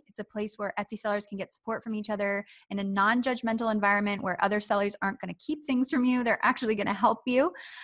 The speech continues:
Um, and my assistants, my, both my two assistants are in there, and they regularly chat with everybody and let me in on what's going on. So I interact with people a lot there too.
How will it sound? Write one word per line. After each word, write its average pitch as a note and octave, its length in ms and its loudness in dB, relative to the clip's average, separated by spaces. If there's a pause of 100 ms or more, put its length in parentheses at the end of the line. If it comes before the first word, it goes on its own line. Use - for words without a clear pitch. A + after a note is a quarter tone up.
(160)
Um, G3 220 4
and G#3+ 140 4
my A3 360 4
assistants, A3 640 -2
my, G3+ 220 2
both A3 180 4
my A#3 120 6
two A#3+ 140 2
assistants G#3+ 440 0
are F#3 120 2
in G3 200 2
there, F#3+ 280 4
and F#3+ 120 0
they F#3 100 0
regularly F#3+ 560 0
chat F#3+ 280 0
with - 160 -8
everybody F#3+ 420 0
and F#3 120 -4
let F#3 140 0
me F#3 160 -6
in F#3 140 -4
on F3+ 180 -4
what's F3 240 -2
going E3+ 320 -8
on. A3+ 380 4
So F3+ 300 -6
I F3+ 80 -4
interact F3 420 -4
with - 120 -20
people F#3 240 -8
a C#2 40 -4
lot B1 200 0
there D2 160 -4
too. - 220 -10